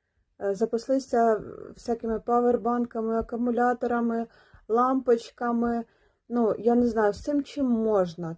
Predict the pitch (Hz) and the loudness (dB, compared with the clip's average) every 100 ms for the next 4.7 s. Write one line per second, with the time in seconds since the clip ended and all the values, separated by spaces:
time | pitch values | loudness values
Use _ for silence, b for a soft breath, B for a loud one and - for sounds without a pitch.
0 | _ 220 226 233 226 b b b _ 214 | _ -4 0 0 -2 b b b _ 2
1 | 208 208 196 202 240 - 262 370 359 302 | 4 4 2 2 2 2 -2 -2 0 0
2 | 226 - 214 190 226 285 285 - 208 240 | 0 0 -2 2 0 0 -4 -8 -4 0
3 | 254 214 185 170 170 185 185 185 180 170 | 0 2 0 -2 -4 -4 -2 0 0 -2
4 | 190 196 196 196 180 175 165 | -2 -2 0 2 2 0 -4